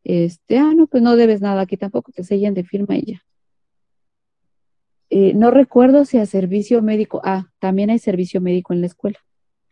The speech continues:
Eh, gratuito. También te dan a veces medicamento, bueno, te dan me-, si es necesario, te dan medicamento gratis también.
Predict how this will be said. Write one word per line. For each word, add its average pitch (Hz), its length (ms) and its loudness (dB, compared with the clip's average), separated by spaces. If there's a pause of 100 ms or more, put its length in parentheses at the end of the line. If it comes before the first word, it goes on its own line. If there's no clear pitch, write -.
(760)
Eh, 190 1000 2 (360)
gratuito. 175 520 -2 (720)
También 190 280 0
te 208 80 -2
dan 190 220 -2
a 190 60 -4
veces 190 220 -6
medicamento, 185 1000 -4 (320)
bueno, 175 240 0
te 190 120 2
dan 202 160 2
me-, 233 140 -6
si 190 160 2
es 208 240 -2
necesario, 214 460 -4
te 196 100 -10
dan 185 100 -4
medicamento 185 640 -4
gratis 175 380 -8
también. - 280 -10